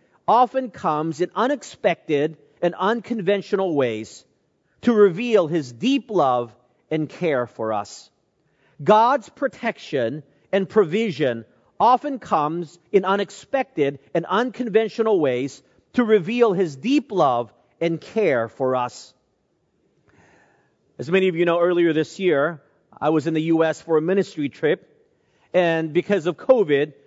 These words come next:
that trip was extended by an extra month because of three flight cancellations. Cindy and I were worried because this unexpected trip extension wasn't budgeted in.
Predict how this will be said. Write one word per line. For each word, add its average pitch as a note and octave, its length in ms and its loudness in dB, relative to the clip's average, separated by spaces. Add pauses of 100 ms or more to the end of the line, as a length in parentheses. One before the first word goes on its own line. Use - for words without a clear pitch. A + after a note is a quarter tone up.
that F#3 180 -2
trip G#3+ 180 0
was E3 160 -4
extended E3 680 -2 (160)
by D#3 200 2
an D#3 120 -8
extra F#3 380 -2
month D#3 280 -4 (400)
because E3 300 0
of D#3 100 -2
three F#3 300 -2
flight F3 460 -4
cancellations. A#2+ 920 -8 (760)
Cindy B3+ 320 2
and G#3 80 2
I F3+ 160 0
were E3+ 180 4
worried D3 680 2 (280)
because D#3 600 0 (140)
this F#3 280 4
unexpected G3+ 640 -4 (240)
trip A3 240 0
extension E3 640 -4
wasn't E3 420 0
budgeted C3+ 420 -2
in. B2+ 380 -6